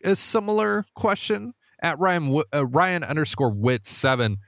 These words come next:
If, uh, you could make three moves after the lockout as G M, two being bigger moves and one smaller move, what would you do? So,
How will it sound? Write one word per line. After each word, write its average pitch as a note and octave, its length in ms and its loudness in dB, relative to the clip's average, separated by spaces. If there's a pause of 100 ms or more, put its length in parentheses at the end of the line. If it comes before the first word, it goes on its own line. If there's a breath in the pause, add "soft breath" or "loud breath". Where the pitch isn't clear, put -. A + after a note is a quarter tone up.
(360 soft breath)
If, B2 340 2
uh, C3 320 4
you D3+ 160 0
could A3+ 140 -2
make F#3 320 0
three G3+ 320 0
moves E3 340 2
after C3+ 220 0
the B2 40 2
lockout B2 440 2
as G2+ 160 2
G A#2 240 2
M, A2 180 0
two D3 240 0
being B2+ 300 -2
bigger A2+ 240 0
moves A2 360 2
and G#2 80 2
one G#2 220 2
smaller A2 540 2
move, G2 320 2
what G2+ 200 2
would G2 280 0
you F#2+ 160 4
do? F2+ 640 -2
So, A2 460 2